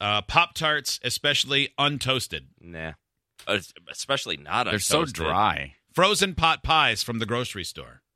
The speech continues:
Speaker 2: That doesn't
Speaker 1: Those aren't
Speaker 2: interest
Speaker 1: good.
Speaker 2: me. No.
Speaker 1: They're, they're like,
Speaker 3: They're,
Speaker 1: "Okay,
Speaker 3: I
Speaker 1: I
Speaker 3: mean,
Speaker 1: got
Speaker 3: they're
Speaker 1: nothing
Speaker 3: fine.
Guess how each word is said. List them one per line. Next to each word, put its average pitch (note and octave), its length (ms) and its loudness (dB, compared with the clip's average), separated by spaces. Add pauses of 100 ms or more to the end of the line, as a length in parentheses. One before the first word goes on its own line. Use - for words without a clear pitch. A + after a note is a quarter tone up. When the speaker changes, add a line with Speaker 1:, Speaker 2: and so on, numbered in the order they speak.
(140)
Speaker 2:
That D#2+ 140 -12
doesn't F2 180 -4
Speaker 1:
Those G#3+ 140 -2
aren't F#3 80 0
Speaker 2:
interest E2 180 -4
Speaker 1:
good. F2 160 -2
Speaker 2:
me. A2+ 100 -10 (220)
No. F2+ 240 -8 (480)
Speaker 1:
They're, B2 140 -12
they're B2+ 240 -4
like, A#2 380 0
Speaker 3:
They're, - 100 -8
Speaker 1:
"Okay, B2+ 220 2
Speaker 3:
I B2 40 6
Speaker 1:
I - 40 4
Speaker 3:
mean, C#3+ 80 2
Speaker 1:
got C3+ 180 4
Speaker 3:
they're B2+ 100 2
Speaker 1:
nothing A#2 160 6
Speaker 3:
fine. A2 160 6